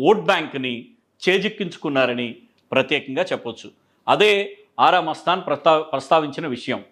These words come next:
ఇక ఆరా మస్తాన్ గారు ప్రస్తావించిన విషయాలు చాలా ఆయన ఈ percentage of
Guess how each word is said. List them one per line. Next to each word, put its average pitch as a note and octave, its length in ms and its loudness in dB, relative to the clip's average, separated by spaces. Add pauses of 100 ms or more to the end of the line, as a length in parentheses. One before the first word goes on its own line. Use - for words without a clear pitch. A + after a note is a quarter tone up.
(420)
ఇక F3+ 180 2 (760)
ఆరా A3+ 260 6
మస్తాన్ G#3+ 420 0
గారు G3 240 2
ప్రస్తావించిన F3+ 720 0
విషయాలు C#3 680 0 (580)
చాలా C3+ 460 4 (800)
ఆయన C#3 520 2 (520)
ఈ G#3 160 4 (1200)
percentage A#3+ 600 2
of A3+ 140 4